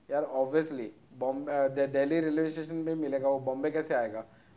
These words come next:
मैं भी यही आप लोगों से कहना चाहता हूँ, इस मार्केट में पैसा खोयो, इसी मार्केट से पैसा निकालना पड़ेगा, दूसरे रेलवे स्टेशन जाके कोई फ़ायदा नहीं है, नहीं तो फिर हमेशा के लिए भूल जाओ।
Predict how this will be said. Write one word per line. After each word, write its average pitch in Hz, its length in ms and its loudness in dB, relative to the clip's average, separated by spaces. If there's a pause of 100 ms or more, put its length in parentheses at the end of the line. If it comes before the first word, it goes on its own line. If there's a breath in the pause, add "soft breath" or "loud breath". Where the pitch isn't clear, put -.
मैं 151 140 2
भी 180 120 0
यही 147 280 0
आप 131 200 2
लोगों 131 180 -4
से 131 120 -8
कहना 123 240 -8
चाहता 113 280 -6
हूँ, 107 140 -10 (500 soft breath)
इस 160 180 -6
मार्केट 156 360 0
में 160 320 -6
पैसा 143 300 0
खोयो, 160 480 0 (200)
इसी 160 200 -4
मार्केट 135 380 -4
से 139 100 -8
पैसा 123 260 -8
निकालना 113 380 -8
पड़ेगा, 107 360 -8 (320 soft breath)
दूसरे 131 360 0
रेलवे 143 340 -2
स्टेशन 135 360 -10
जाके 123 240 -6
कोई 120 280 -10
फ़ायदा 107 340 -8
नहीं 98 220 -14
है, 92 140 -20 (520 soft breath)
नहीं 139 240 -2
तो 170 100 0
फिर 170 160 0
हमेशा 127 320 -6
के 123 100 -8
लिए 127 100 -4
भूल 107 300 -12
जाओ। 101 180 -8